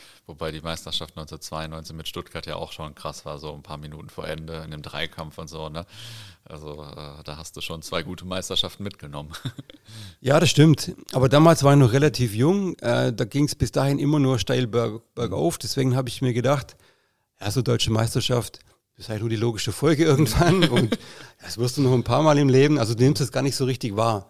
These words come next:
Speaker 1: Mhm.
Speaker 2: Erst wenn du älter bist, merkst du erstmal, was es für ein besonderer Moment ist. Und also ich versuche das immer den Leuten so zu erklären, dieses Gefühl, wenn du Meister wirst.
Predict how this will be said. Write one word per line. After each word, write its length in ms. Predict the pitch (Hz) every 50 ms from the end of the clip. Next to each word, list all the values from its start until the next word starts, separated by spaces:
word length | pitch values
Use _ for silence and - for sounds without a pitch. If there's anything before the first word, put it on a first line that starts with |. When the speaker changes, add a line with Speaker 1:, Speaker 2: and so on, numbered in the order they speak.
| -
Speaker 1:
Mhm. 240 | - 90 85 92 101 - _ -
Speaker 2:
Erst 160 | 139 123 -
wenn 100 | 135 127
du 80 | 127 -
älter 220 | - 156 151 165
bist, 440 | 120 139 139 - - - - - - _ -
merkst 280 | - 127 127 131 -
du 40 | -
erstmal, 240 | 139 - 131 123 117
was 120 | 117 113 104
es 100 | 123 107
für 100 | - 127
ein 60 | 123
besonderer 360 | 113 101 - 127 120 113 110 104
Moment 400 | 104 107 104 107 120 135 143 127
ist. 320 | 123 113 110 - - - 85 87 _ _ _ _ _ _ _ _ _ _ _ _
Und 340 | - 127 127 131 127 135 - _ - - _ _ _ _ _ -
also 180 | - 110 143
ich 220 | 160 156 - - -
versuche 280 | - - 131 156 -
das 120 | - - -
immer 260 | 143 147 151 151 139
den 140 | 110 120 120
Leuten 260 | 117 131 139 123 131
so 160 | - - 135
zu 160 | 127 - -
erklären, 300 | 127 - 101 117 123 123
dieses 220 | 110 101 104 95 -
Gefühl, 320 | - - - - 131 127
wenn 80 | 113 110
du 80 | 107 107
Meister 320 | 110 117 117 - - 123
wirst. 280 | 113 120 117 - -